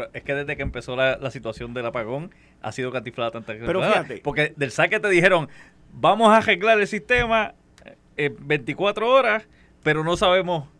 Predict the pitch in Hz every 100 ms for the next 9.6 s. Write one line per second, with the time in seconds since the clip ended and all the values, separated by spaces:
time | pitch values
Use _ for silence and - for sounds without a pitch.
0 | _ 165 170 160 151 143 120 110 180 214
1 | 190 233 220 214 214 226 196 170 160 160
2 | 165 156 120 - - _ _ _ _ _
3 | _ _ - 120 127 151 160 240 269 247
4 | 233 226 - _ _ - - 143 202 226
5 | 247 254 185 233 190 175 143 185 233 247
6 | 247 233 233 226 202 185 175 190 208 190
7 | 131 - 123 - 131 131 165 170 143 151
8 | 147 131 127 104 80 - _ - 123 -
9 | - - 127 - 196 185